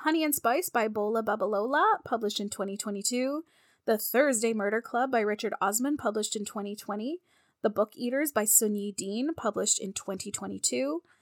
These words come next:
An American Marriage by Tayari Jones, published in twenty eighteen. I'm Glad My Mom Died by Jeanette McCurdy, published in twenty twenty-two. And One in a Million Boy by Monica Wood, published in twenty sixteen.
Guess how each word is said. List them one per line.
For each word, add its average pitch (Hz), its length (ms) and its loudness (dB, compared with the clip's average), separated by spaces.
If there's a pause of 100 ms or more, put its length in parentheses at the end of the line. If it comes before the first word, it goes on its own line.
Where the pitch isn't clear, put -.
(260)
An 254 140 2
American 285 480 2
Marriage 254 420 2
by 175 140 -2
Tayari 202 540 -2
Jones, 220 420 2
published 208 400 -4
in 214 120 -6
twenty 208 380 -8
eighteen. 226 640 -4 (440)
I'm 202 160 -2
Glad 277 260 2
My 330 140 4
Mom 330 260 4
Died - 340 0
by - 140 4
Jeanette 220 280 -4
McCurdy, 277 460 -2
published 208 540 -2
in 208 220 -6 (100)
twenty 196 600 -8
twenty-two. 285 680 -2 (480)
And 240 560 2 (320)
One 214 200 -2
in 269 120 0
a 277 40 2
Million 285 320 2
Boy 202 280 4
by 196 160 0
Monica 208 400 -2
Wood, 170 320 -2
published 202 420 -4
in 208 100 -4
twenty - 420 -10
sixteen. - 640 -4